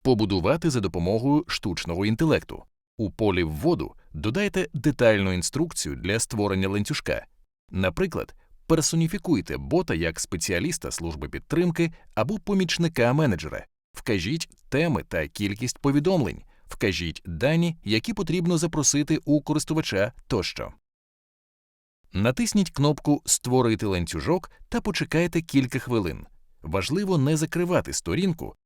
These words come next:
поки процес генерації не завершиться. Час очікування залежить від складності ланцюжка, кількості елементів та розгалужень. Перегляньте згенерований ланцюжок.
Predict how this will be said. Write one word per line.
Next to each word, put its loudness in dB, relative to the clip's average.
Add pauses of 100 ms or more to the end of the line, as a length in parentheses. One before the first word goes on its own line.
(120)
поки -2
процес 0
генерації 2
не 4
завершиться. -2 (600)
Час 0
очікування -4 (100)
залежить -2
від -2
складності 2
ланцюжка, 0 (220)
кількості 0
елементів 0 (200)
та 4
розгалужень. 0 (1400)
Перегляньте 2
згенерований 2
ланцюжок. 0